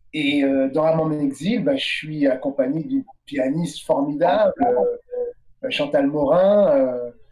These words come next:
euh, j'ai, euh, un compositeur, vraiment, qui est, qui, qui est compositeur, pas le musicien, qui, qui, qui, qui cherche de, de musique, mais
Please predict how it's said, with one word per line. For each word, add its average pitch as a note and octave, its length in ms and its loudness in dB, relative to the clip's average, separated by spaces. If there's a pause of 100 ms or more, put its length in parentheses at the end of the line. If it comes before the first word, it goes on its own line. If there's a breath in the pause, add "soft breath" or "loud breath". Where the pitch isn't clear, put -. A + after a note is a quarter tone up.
(380)
euh, A2+ 440 -8
j'ai, C3+ 380 0
euh, A#2 520 -2
un C3 40 -10
compositeur, E3+ 1040 2
vraiment, C#3+ 420 0
qui - 160 2
est, C#4+ 200 0
qui, C3+ 260 -2 (200)
qui C4+ 180 0
est C#4 60 -4 (280)
compositeur, E3+ 880 0
pas D#3 100 4
le D#3+ 120 -4
musicien, D#3 520 -6
qui, A#3 220 -6 (180)
qui, C#4 300 -6
qui, B3+ 200 -8 (280)
qui - 100 -18 (240)
cherche - 380 2
de, - 60 2 (260)
de C3+ 100 0
musique, D#3 400 -2
mais C3+ 280 0